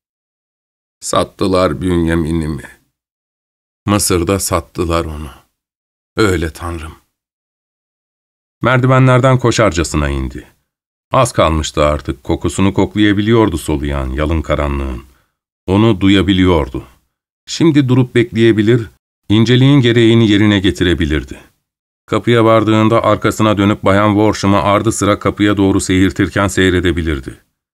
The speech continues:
Seyredebilirdi eski zaman lambalarının ışığında yaklaşan beyaz, dimdik, alımlı eski zaman başını. Şimdi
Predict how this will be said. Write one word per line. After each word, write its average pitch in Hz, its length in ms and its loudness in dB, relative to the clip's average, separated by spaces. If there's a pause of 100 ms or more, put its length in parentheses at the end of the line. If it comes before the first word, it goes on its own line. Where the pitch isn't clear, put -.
(320)
Seyredebilirdi 127 880 2
eski 87 380 -2
zaman 92 340 2
lambalarının 90 680 0
ışığında 90 440 -2
yaklaşan 90 640 -2
beyaz, 90 420 0 (440)
dimdik, 90 560 0 (440)
alımlı 92 540 0
eski 90 320 -4
zaman 82 420 -2
başını. 65 380 -10 (1000)
Şimdi 104 500 0